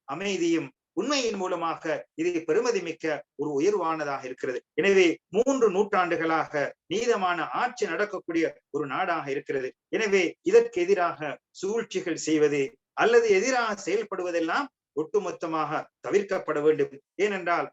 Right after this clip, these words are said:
ஆபத்தான, பயங்கரமான ஒரு சூழலில் இருக்கின்ற போது இங்கே பாதுகாப்பும்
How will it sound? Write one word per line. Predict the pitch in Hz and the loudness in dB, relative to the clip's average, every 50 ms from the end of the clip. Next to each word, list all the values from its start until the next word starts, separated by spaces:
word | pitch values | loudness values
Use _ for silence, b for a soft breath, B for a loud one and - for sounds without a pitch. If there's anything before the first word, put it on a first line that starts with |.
| _ _ _ | _ _ _
ஆபத்தான, | - 143 185 233 233 233 214 - - 185 175 175 170 170 165 156 147 - _ _ | -6 -4 -2 -2 -2 -2 -4 -6 -4 -4 -2 -2 -2 -2 -4 -6 -6 -10 _ _
பயங்கரமான | - 175 185 220 285 285 269 254 247 233 226 208 208 202 196 196 185 | -4 0 0 0 0 0 0 -2 -2 -2 -2 -4 -4 -4 -4 -4 -4
ஒரு | 180 170 165 165 | -4 -6 -6 -6
சூழலில் | - 165 190 220 226 220 214 202 202 185 | -4 -2 0 2 2 2 2 2 2 2
இருக்கின்ற | 180 180 190 190 - - 202 214 220 | 0 -2 -4 -8 -8 -6 -6 -4 -4
போது | 214 233 247 277 311 339 311 339 _ _ - | -2 0 0 2 2 0 0 -2 _ _ -14
இங்கே | 160 180 - 175 170 160 - | -14 -10 -6 -6 -6 -6 -6
பாதுகாப்பும் | - 143 180 214 220 - - 175 170 - - 175 165 139 | -6 -6 -4 -4 -4 -4 -4 -4 -6 -4 -4 -6 -6 -8